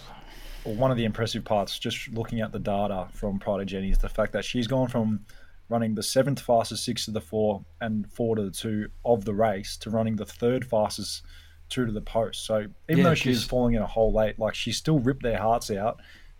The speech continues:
Speaker 1: and others, for having travelled slower in the run, are still tiring at a, you know, a higher rate of knots than her.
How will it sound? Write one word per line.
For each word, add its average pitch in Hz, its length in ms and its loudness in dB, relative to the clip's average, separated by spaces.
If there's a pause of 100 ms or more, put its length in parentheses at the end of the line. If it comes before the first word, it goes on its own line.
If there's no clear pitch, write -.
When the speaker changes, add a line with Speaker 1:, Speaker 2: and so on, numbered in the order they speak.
(160)
Speaker 1:
and 113 220 0
others, 131 560 4 (360)
for 113 220 4
having 113 300 2
travelled 107 360 0
slower 117 500 4
in 98 60 0
the 101 100 -2
run, 95 360 -6 (340)
are - 40 -6
still 123 280 0
tiring 113 580 4
at 107 100 -2
a, 101 160 -4 (560)
you - 80 -4
know, 95 180 -8 (140)
a - 60 -8
higher 123 320 4
rate 110 200 2
of 104 60 -2
knots 107 200 -4
than 104 120 -6
her. 104 240 -4